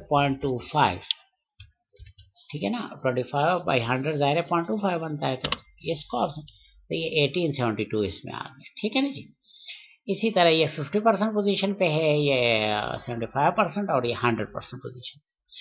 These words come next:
फिर मैंने ये भी किया कि यही data आपको sort करके, arrange करके इधर एक और कॉलम में बता दिया और फिर आपको बताया कि देखें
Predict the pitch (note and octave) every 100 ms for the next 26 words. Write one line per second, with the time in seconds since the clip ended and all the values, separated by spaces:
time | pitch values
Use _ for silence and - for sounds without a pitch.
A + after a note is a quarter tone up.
0 | - - - - - - C#4 C#4+ B3 B3
1 | B3+ A3+ G3 F#3+ G3 F#3+ D#3+ C3+ C#3 E3+
2 | A#3 F#3+ F#3+ F#3+ F3 D#3 F#3 - - E3
3 | G3 - C3+ A#2 C3+ D#3 - D3 B2+ F3+
4 | G3 - B2+ A2 C3 - C#3+ C3+ B2+ A2+
5 | B2+ B2 A2+ A2 G#2+ G#2 - - - -
6 | - - _ - - - - - _ D#3+
7 | D#3 A3+ C4+ A3+ - F3 - E3 F3+ D#3+
8 | C#3+ C#3 D#3